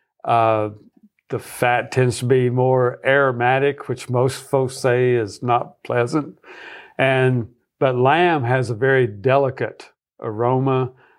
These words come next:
a very delicate flavor. And, uh, right now we've noticed, uh, somewhat of a resurgence in popularity,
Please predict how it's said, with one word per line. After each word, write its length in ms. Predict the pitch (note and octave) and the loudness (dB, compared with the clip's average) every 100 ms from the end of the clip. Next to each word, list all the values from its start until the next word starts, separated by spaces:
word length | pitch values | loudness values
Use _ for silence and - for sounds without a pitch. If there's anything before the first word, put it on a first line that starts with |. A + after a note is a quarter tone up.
| _ | _
a 60 | |
very 260 | G#2 A#2+ A#2 | 0 2 2
delicate 640 | G#2 C3+ C3+ C3 B2+ - | 2 2 2 0 -4 -6
flavor. 640 | - C3 C3 B2 B2+ A#2 - _ _ _ _ | -2 2 2 2 -2 -4 -8 _ _ _ _
And, 580 | - B2+ B2 B2 B2 B2+ | -2 0 2 2 0 2
uh, 320 | B2+ B2 A#2 A2+ | 4 4 0 -4
right 600 | - E3 C#3+ C#3 B2+ B2 | -14 -12 0 2 2 -2
now 340 | A#2+ D3+ D#3 | 0 2 2
we've 320 | B2 A#2 - | -2 -4 -4
noticed, 460 | B2+ A#2 A2 G2 - | -4 -2 -4 -6 -6
uh, 220 | G2+ G2+ - _ _ _ B2+ G#2+ | -6 -6 -12 _ _ _ -12 -10
somewhat 560 | - - C#3+ C#3 C3 B2+ | -2 0 0 0 2 2
of 120 | A2+ | 2
a 80 | A2 | 0
resurgence 800 | A2+ A2+ - A#2 C#3+ B2+ G2+ - | -2 -2 0 2 2 -2 -6 -6
in 100 | G2+ | -2
popularity, 880 | A2 A2+ A2 G2+ A2 C#3+ G#2+ G2 | 0 0 0 0 0 0 0 -6